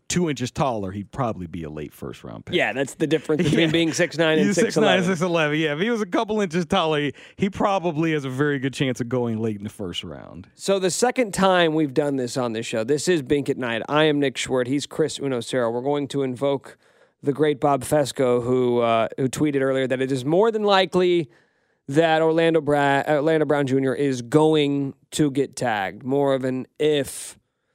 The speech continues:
Speaker 2: or less of an if and more of a when. I think we kind of all, uh, assumed that all along. He'll get a long-term deal eventually from the Chiefs, but I don't think it's gonna happen this offseason.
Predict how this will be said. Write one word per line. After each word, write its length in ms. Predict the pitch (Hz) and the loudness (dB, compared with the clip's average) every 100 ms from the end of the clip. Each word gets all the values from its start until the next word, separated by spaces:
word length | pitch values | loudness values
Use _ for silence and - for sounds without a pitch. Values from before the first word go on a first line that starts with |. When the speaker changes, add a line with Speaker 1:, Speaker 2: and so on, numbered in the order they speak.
| _ _ _ _ _ _ _ _ - | _ _ _ _ _ _ _ _ -2
Speaker 2:
or 180 | 156 135 | 0 2
less 260 | 160 147 | 2 0
of 60 | 135 | 0
an 80 | 135 | 0
if 220 | 131 120 | 0 -2
and 140 | 120 123 | -4 -2
more 220 | 123 117 | 0 0
of 80 | 113 | -2
a 60 | |
when. 480 | 110 123 127 110 101 _ _ _ _ _ _ _ _ _ _ _ | -4 -2 -2 -4 -10 _ _ _ _ _ _ _ _ _ _ _
I 60 | 220 | 2
think 140 | 262 | 2
we 80 | 240 | 4
kind 180 | 226 208 | 4 6
of 80 | |
all, 320 | 185 190 180 - | 6 4 2 0
uh, 300 | 135 - 65 - _ - - - | -4 -4 -10 -14 _ -20 -20 -8
assumed 400 | 139 - 185 175 | -2 0 2 2
that 160 | 170 | 2
all 180 | 170 156 | 4 4
along. 500 | 147 143 143 156 151 _ _ _ _ _ _ _ _ _ _ _ _ - | 4 4 4 2 -4 _ _ _ _ _ _ _ _ _ _ _ _ 2
He'll 160 | 214 | 2
get 140 | 220 226 | 4 2
a 40 | |
long-term 460 | 190 180 165 175 151 | 2 2 0 0 0
deal 300 | 131 147 143 | 0 0 -2
eventually 640 | 123 117 107 127 - 165 165 | -6 -6 -6 -6 -6 -4 -4
from 160 | 170 | -4
the 60 | 170 | -6
Chiefs, 480 | 165 165 165 - _ _ _ _ _ _ _ _ _ _ _ _ _ | -6 -6 -6 -14 _ _ _ _ _ _ _ _ _ _ _ _ _
but 100 | 156 | 0
I 60 | 160 | 2
don't 140 | 160 | 2
think 120 | 147 139 | 0 -4
it's 100 | - | -4
gonna 140 | 139 | -2
happen 260 | 123 120 117 | -2 -4 -6
this 160 | 117 | -6
offseason. 440 | - - - - | -8 -12 -16 -18